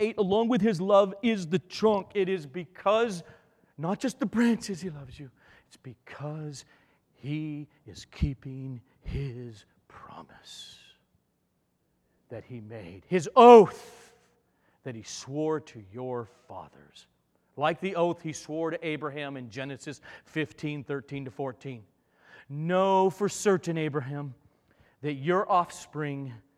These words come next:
will be sojourners in a land that is not theirs," Egypt, "and they will be slaves there,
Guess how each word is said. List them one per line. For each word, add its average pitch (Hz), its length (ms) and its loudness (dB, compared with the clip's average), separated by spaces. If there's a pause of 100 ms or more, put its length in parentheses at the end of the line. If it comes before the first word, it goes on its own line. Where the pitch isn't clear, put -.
(240)
will 165 380 0
be 147 520 -6 (200)
sojourners 143 1120 -4
in 180 140 -4
a 180 100 -2
land 147 560 -2 (100)
that 139 240 -6
is 127 180 -8
not 143 280 -8
theirs," 123 480 -14 (800)
Egypt, 117 400 -20 (840)
"and 160 160 -4
they 185 100 2
will 214 240 4
be 196 300 -4 (100)
slaves 147 840 -2
there, 131 500 -12